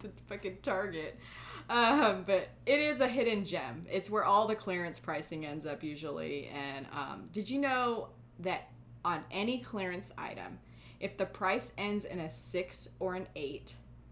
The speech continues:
it will get marked down again? Did you know this, Courtney?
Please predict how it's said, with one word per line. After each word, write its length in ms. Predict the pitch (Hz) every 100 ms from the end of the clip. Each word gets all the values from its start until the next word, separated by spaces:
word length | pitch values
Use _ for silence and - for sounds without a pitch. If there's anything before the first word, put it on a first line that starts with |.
| -
it 160 | 190
will 140 | 208 202
get 200 | 196 165
marked 380 | 175 165 - 170
down 400 | 160 147 147 -
again? 600 | 160 156 - 147 151 247
Did 140 | 208 185
you 80 |
know 160 | 226 247
this, 160 | 302 -
Courtney? 380 | 330 339 349